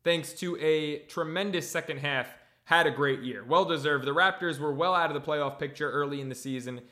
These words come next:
Siakam, Van Fleet, they led their team back in there. Like I said, it's hard to find complaints here.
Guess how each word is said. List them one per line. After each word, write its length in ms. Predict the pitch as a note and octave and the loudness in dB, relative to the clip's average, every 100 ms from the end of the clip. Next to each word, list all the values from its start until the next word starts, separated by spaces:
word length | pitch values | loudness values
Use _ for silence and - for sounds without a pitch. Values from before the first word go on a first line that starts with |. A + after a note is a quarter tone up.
| _ - | _ -12
Siakam, 720 | - D#3 E3+ E3+ E3+ D#3 C#3+ - | -4 0 2 2 0 -4 -6 -12
Van 260 | B2 D3 C#3+ | -4 -2 -2
Fleet, 520 | C#3+ D#3 D3+ D3 - | -4 -4 -4 -6 -10
they 140 | C3+ D#3 | -4 -2
led 220 | D#3+ D3 | -2 0
their 160 | C#3+ | -2
team 360 | C#3 D3+ C#3+ C#3 - _ _ - | -4 -6 -6 -8 -12 _ _ 0
back 280 | C#3+ C#3+ | 2 2
in 160 | C#3+ C3+ | -2 -4
there. 260 | C3 B2+ B2+ - _ _ | -2 -2 -4 -12 _ _
Like 180 | E3 A#3+ | -2 0
I 80 | C4 | 0
said, 220 | B3+ A3+ | 0 -2
it's 100 | D3 | -2
hard 320 | - F3+ G3 | -2 0 2
to 60 | G3+ | 0
find 320 | G3+ F#3+ F#3 | -2 -2 -2
complaints 500 | F#3 E3+ E3+ F3 F3+ | -8 -8 -6 -6 -6
here. 380 | G#3+ G#3 B3 - | -2 -2 -2 -8